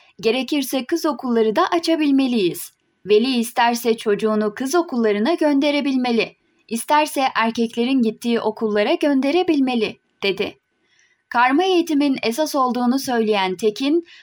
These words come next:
ama bu tür gerekçelerle, yani eğitimin, okullaşma oranının artması anlamında bu tür tedbirleri almak gerekiyorsa beraber alalım ifadelerini kullandı.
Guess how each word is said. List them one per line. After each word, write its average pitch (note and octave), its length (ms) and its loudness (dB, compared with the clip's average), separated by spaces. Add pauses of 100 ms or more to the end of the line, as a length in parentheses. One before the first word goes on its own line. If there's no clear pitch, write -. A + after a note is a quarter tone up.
(140)
ama B3+ 380 2
bu A#3+ 120 -4
tür F4 220 0
gerekçelerle, A#3+ 920 0 (220)
yani D#4 500 2
eğitimin, A#3+ 840 -2
okullaşma G#3+ 680 0
oranının B3+ 600 0
artması A#3 480 -2
anlamında A#3 680 2 (240)
bu C#4+ 180 0
tür E4+ 240 0
tedbirleri A#3+ 640 -2
almak G#3+ 440 -2
gerekiyorsa C4+ 640 0 (100)
beraber E4+ 440 4
alalım G3+ 500 0 (100)
ifadelerini A3 800 0
kullandı. G#3 520 0